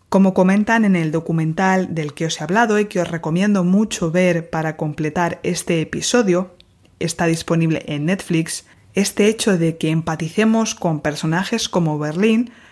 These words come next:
reflejan lo complejo del carácter humano. Por una parte, sentimos desprecio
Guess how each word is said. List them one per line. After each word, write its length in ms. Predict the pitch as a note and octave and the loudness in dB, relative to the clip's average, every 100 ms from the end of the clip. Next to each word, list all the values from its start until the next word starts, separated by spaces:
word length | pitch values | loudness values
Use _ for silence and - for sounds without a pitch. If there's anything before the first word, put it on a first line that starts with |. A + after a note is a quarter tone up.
| _ | _
reflejan 800 | - F3+ E3+ B3 - A3 A#3+ C#4 D#4 | -2 0 2 0 0 0 0 0 0
lo 280 | F3 F3 E3+ | 0 0 0
complejo 760 | E3+ E3 G3 D4 D4 - - - | 0 0 2 0 0 -6 -10 -4
del 220 | E3 D#3 | -2 0
carácter 600 | E3 D#3+ D#3+ - D#3 - | -2 -2 -4 -6 -6 -6
humano. 480 | E3 D#3 C#3 C3 - _ _ _ _ _ _ _ _ - | -4 -4 -6 -10 -14 _ _ _ _ _ _ _ _ 0
Por 180 | F#3 | 4
una 200 | G#3 A#3 | 6 4
parte, 360 | A3 A3+ A#3+ F4 | 4 2 2 -2
sentimos 540 | - F3+ F3+ G#3+ B3 | 2 2 2 2 2
desprecio 840 | E3 D#3 - F#3+ E3+ - E3 B2 | 0 -4 -4 -2 -2 0 -2 -2